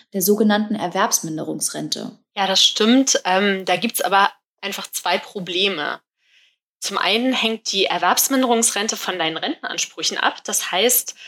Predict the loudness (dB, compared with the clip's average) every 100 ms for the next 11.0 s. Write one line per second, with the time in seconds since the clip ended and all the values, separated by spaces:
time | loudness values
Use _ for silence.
0 | -14 -6 -4 -2 -2 0 0 2 0 0
1 | 0 -2 -2 0 2 2 0 -2 -4 -4
2 | -2 -2 -2 -2 -4 -2 2 2 2 0
3 | -2 -4 0 2 2 0 0 2 2 4
4 | 6 6 4 0 -2 -2 -2 -4 -4 -6
5 | -2 -2 -2 -6 -2 2 4 4 2 -2
6 | -4 -4 -4 -8 -6 0 0 0 -2 -6
7 | -4 0 0 0 -4 -6 -4 -4 -4 -8
8 | _ -20 _ -8 -4 -2 -2 0 2 2
9 | 2 0 -4 -6 -2 -2 -2 -4 -4 -2
10 | -2 -4 -8 -2 0 2 0 -4 -6 -8